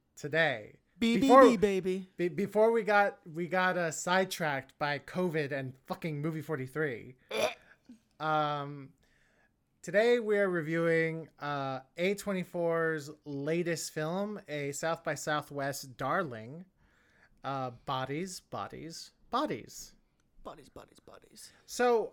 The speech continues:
Speaker 1: um, I, <sighs> all right. I, I just refuse to start this conversation with,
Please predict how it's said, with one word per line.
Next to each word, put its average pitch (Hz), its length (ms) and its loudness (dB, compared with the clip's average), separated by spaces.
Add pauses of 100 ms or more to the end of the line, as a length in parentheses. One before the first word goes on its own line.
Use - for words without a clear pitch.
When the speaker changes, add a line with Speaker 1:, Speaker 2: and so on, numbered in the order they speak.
(120)
Speaker 1:
um, 208 420 2 (200)
I, 180 200 -4 (640)
<sighs> - 680 -20
all 165 100 0
right. 139 220 -2 (640)
I, 175 100 -2 (100)
I 196 120 2
just 214 220 -4
refuse 170 500 -4
to 175 120 -8
start 156 340 -2
this 156 160 -8
conversation 143 840 -6
with, 127 320 -6